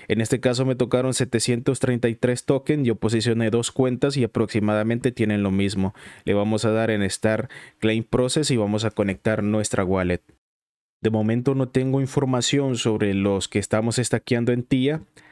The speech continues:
así que de momento vamos a hacer claim las personas que salimos en MetaMask.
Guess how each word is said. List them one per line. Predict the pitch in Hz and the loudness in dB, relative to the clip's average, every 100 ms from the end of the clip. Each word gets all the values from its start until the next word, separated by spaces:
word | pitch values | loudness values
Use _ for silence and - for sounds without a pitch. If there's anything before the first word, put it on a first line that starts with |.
| - - | -20 -6
así | 98 - | -4 0
que | 117 | 0
de | 120 123 | 0 0
momento | 117 123 123 131 | 0 0 0 0
vamos | 123 123 | 2 0
a | 117 | 0
hacer | 120 113 | 0 -2
claim | - 120 127 | 0 0 2
las | 127 | -2
personas | - 104 113 110 117 | 0 0 2 0 0
que | 120 | -2
salimos | 110 101 107 113 113 107 | 0 0 2 0 0 0
en | 95 | 0
MetaMask. | 101 95 92 95 92 - | 0 0 -2 -2 -4 -8